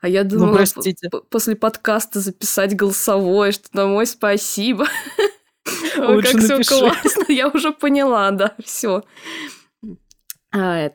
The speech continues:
Speaker 1: так, и последний вопрос этого блица. Фантазии или реальность?
Speaker 2: Я бы выбрала фантазии, конечно, хотя понимаю, что конструктивнее выбрать бы реальность. Но я всё ещё люблю фантазии больше, чем реальность.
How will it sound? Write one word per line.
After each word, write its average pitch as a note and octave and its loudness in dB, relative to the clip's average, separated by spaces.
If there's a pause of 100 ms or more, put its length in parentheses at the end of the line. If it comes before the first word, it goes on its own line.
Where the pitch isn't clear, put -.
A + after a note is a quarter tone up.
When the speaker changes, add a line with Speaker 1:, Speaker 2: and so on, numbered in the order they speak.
Speaker 1:
так, F3 -4
и A3+ -2
последний F3+ -2
вопрос D#3+ -6
этого E3+ -6
блица. B3+ -4 (460)
Фантазии A#3 -2 (100)
или A3 0
реальность? - -8 (600)
Speaker 2:
Я G#3 -2
бы A3+ 0
выбрала F#3+ -2
фантазии, D#3+ -4
конечно, D#3+ -10
хотя D3+ -10
понимаю, D#3 -8
что - -14
конструктивнее D3 -12
выбрать C#3+ -8
бы D3+ -14
реальность. G3+ -10 (560)
Но A#3+ -6
я G#3+ -6
всё A3+ -12
ещё G3 -8
люблю E3+ -4
фантазии D#3+ -6
больше, C#3+ -6
чем - -16
реальность. C#3+ -8